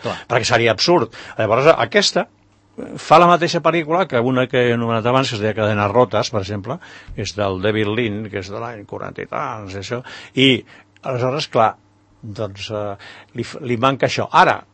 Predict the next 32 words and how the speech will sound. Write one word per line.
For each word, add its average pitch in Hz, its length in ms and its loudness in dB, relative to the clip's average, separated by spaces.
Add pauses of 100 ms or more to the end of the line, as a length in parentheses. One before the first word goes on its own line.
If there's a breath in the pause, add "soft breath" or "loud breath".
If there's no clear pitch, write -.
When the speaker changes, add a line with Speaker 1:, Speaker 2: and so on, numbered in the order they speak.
(220)
Speaker 2:
és 180 180 4
una 175 220 2
pel·lícula 156 320 2
dolenta? 175 440 2
No. 117 360 2 (540 soft breath)
La, 113 220 -6
la 107 120 -6
gent 117 180 -4
li 131 100 2
agrada, 127 460 -4
és 110 140 -6
una 113 80 -2
pel·lícula 123 300 0
que - 40 -8
tu, 131 140 -4 (180)
tu 147 160 -6
vas 151 140 -2
dir, 135 160 0
"És 131 180 0
una 196 120 -4
pel·lícula 220 180 -2
correcta", 135 500 -8
sí. 107 240 -6 (240)
Però 110 140 -6
què 117 80 -6
vol 123 160 -2
dir 101 80 -6
això? 98 260 -10 (260 loud breath)
És 104 80 -10
una 98 80 -10
pel·lícula 101 180 -10
mediocre. 95 440 -10